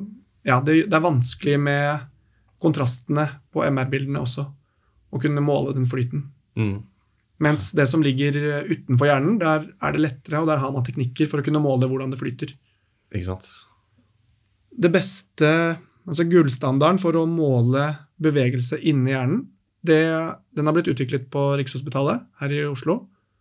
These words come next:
Speaker 1: Og det de har gjort, er å faktisk injisere en sånn, ehm, kontrastvæske i spinalvæsken.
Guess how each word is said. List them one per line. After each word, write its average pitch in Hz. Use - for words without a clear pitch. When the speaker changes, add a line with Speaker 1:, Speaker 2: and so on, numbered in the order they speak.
Speaker 1:
Og 151
det 170
de 170
har 175
gjort, -
er 151
å 156
faktisk 151
injisere 139
en 139
sånn, 139
ehm, 135
kontrastvæske 139
i 143
spinalvæsken. 143